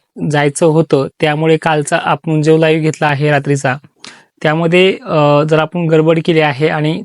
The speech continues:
काही ठराविक वातावरण जे भागामध्ये ब-, बदलणार आहे त्याची माहिती दिली आणि तो लाईव्ह आपण पाच मिनिटानंतर पोस्टपोन करून टाकला. तर उद्या,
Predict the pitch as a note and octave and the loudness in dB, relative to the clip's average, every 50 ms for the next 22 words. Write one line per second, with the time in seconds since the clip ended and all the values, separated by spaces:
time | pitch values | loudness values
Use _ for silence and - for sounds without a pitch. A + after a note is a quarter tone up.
0 | - _ - D3+ D3+ D3+ D#3 - - D3+ C#3+ D3 D3+ D#3 D#3+ G3 - _ _ _ | -10 _ -2 0 0 0 -2 -2 -2 0 0 2 2 2 0 0 -4 _ _ _
1 | _ - F3+ D#3 D3 C#3 C#3 - D#3 D3+ D3+ D3+ D3+ D#3 D#3 C#3+ C#3+ C#3+ C#3 D3 | _ -10 -4 -2 -2 -2 0 0 0 2 2 2 0 0 -2 -2 -2 -4 -4 -4
2 | C#3+ D3 C#3+ D3 C#3+ C#3+ D3 D3 D3 D3 C#3+ C3+ C#3+ C#3 D3 D3+ D3 C#3+ C3 B2 | -4 -2 -2 -4 -2 -2 -2 -2 -2 -2 -2 0 0 0 0 0 0 -2 -2 -4
3 | C#3 C#3 - - C3+ - D#3 D3 D3 C#3+ C#3+ C#3 - D3 C#3+ D3 C#3+ D3+ D#3+ F3+ | -8 -8 -8 -10 -8 -4 -2 -2 0 0 0 -2 -2 -4 -2 0 0 0 0 -2
4 | - _ _ _ _ _ _ _ _ _ _ - D3+ D3+ D#3 D#3 D3+ D3+ D3+ D3 | -4 _ _ _ _ _ _ _ _ _ _ -8 -6 -4 -2 0 2 2 2 0
5 | C#3+ D#3+ D#3+ D#3+ - D#3 D3 - D#3 D3+ D3+ D3 D3 D3 D3 C#3+ D3+ D#3 D3+ C#3+ | 0 -2 -4 -2 -2 -2 -2 -2 -4 -4 -4 -4 -4 -4 -2 -2 -2 -2 -4 -2
6 | C#3 D#3+ F3 - _ _ _ - D#3+ D3+ C#3 - - D3+ D3 D3 C#3 - D3 C#3 | -2 -4 -4 -6 _ _ _ -2 0 0 0 -2 -4 -4 -4 -2 -2 -2 -2 -2
7 | C3+ C3 B2+ B2 C3 B2 C3 C#3+ _ _ _ _ _ _ _ _ - - _ _ | -2 -2 -2 -2 -4 -4 -6 -8 _ _ _ _ _ _ _ _ -20 -20 _ _
8 | _ _ - F#3+ G3+ G3+ G#3 - - - - F3 D#3+ D#3+ D#3 E3 F3+ G3+ G#3 | _ _ 0 2 2 2 2 -2 -4 -4 0 2 2 2 2 2 2 0 -2